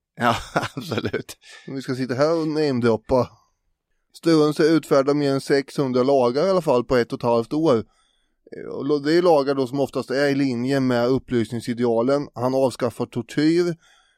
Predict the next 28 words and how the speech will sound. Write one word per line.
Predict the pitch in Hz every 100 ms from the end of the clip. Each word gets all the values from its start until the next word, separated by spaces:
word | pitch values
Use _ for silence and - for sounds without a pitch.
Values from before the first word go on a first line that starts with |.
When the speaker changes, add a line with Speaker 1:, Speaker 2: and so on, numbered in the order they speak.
| _ -
Speaker 2:
Eh, | 107 117
dödsstraff | 147 143 - - 143 156 - - -
för | 139
stöld | - - 147 170 160
avskaffas. | 165 147 - 151 143 156 165 160
Speaker 1:
Mm. | 113 101 120 -
Speaker 2:
Skillnaden | - 156 139 120 139 175 175
mellan | 156 151 127
barn | 143 165 165
inom | 151 151 123 151 170
och |
utanför | 156 131 127 139
äktenskapet | 135 - 120 123 120 135 170
avskaffas. | 160 143 156 156 - 170 180 -
Speaker 1:
Ja. | 127 104 107 - _ _
Speaker 2:
Godsägarnas | 151 165 - 131 120 147 156
kontroll | 151 139 139 170 190
över | 175 143
sina | 143 127
bönder | 135 123 127
minskas. | 147 143 127 113 156 170 165 _ _ _
Skolsystemet | - 180 185 131 135 123 127 127 160 190
ska | 185 170
förbättras. | 165 165 147 156 160 165
Speaker 1:
Han | 147 135
reformerar | 160 151 139 117 120
skattesystemet | - - 143 - _ - 92 - - - - 107 92 110
också. | 104 - 113